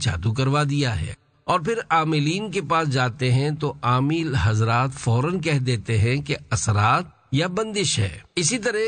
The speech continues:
اگر گھر میں لڑائی ہو یا بچہ بیمار ہو جائے تو گمان کیا جاتا ہے کہ کسی قریبی رشتہ دار نے جادو کروا دیا ہے، بلکہ بعض بے وقوف تو یہاں تک کہتے سنائی دیتے ہیں کہ میرے باپ نے مجھ پر جادو کروا دیا ہے،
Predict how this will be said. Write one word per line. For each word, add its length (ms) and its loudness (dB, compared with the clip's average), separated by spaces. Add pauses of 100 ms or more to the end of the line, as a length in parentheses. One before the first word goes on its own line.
(260)
اگر 240 0 (100)
گھر 220 4
میں 280 -2
لڑائی 440 2
ہو 400 2 (260)
یا 80 -2
بچہ 280 -2
بیمار 460 2
ہو 200 2
جائے 320 -2 (140)
تو 100 0
گمان 440 2
کیا 260 0
جاتا 440 0
ہے 120 0
کہ 180 -2
کسی 320 -2
قریبی 380 -2
رشتہ 280 0
دار 220 0
نے 140 -2
جادو 400 0
کروا 400 0
دیا 300 0
ہے، 220 0 (100)
بلکہ 420 2
بعض 380 2
بے 180 2
وقوف 420 0
تو 140 0
یہاں 520 2
تک 220 -2
کہتے 320 0
سنائی 400 0
دیتے 440 0
ہیں 220 0 (100)
کہ 100 -2
میرے 260 0
باپ 500 2
نے 160 0
مجھ 220 -2
پر 100 -2
جادو 340 0
کروا 400 0
دیا 300 -4
ہے، 80 -2